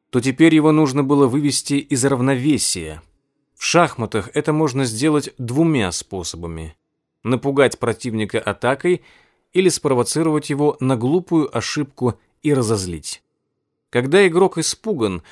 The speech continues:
то его внимание фокусируется только на опасности, и он не видит возможностей.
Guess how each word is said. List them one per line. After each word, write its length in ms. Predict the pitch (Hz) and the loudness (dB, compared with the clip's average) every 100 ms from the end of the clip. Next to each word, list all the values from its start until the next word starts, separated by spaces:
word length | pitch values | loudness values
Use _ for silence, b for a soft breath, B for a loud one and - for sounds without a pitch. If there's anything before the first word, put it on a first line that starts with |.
| B B - | B B 0
то 120 | 151 | 4
его 200 | 165 208 | 6 6
внимание 540 | 180 170 185 180 160 | 6 2 2 2 0
фокусируется 800 | 135 139 143 - 170 156 143 139 | -2 -4 -6 -2 0 0 0 -2
только 340 | 127 170 156 147 | -2 -2 -2 -2
на 160 | 139 | 0
опасности, 800 | 131 160 151 - 131 - 131 113 B B B | 0 2 0 0 -6 -2 -2 -4 B B B
и 100 | 143 | 0
он 160 | 147 143 | 2 2
не 100 | 143 | 2
видит 300 | 160 139 120 | 0 -2 0
возможностей. 1000 | 135 127 160 135 87 82 - - - | 0 2 2 2 0 -8 -8 -12 -18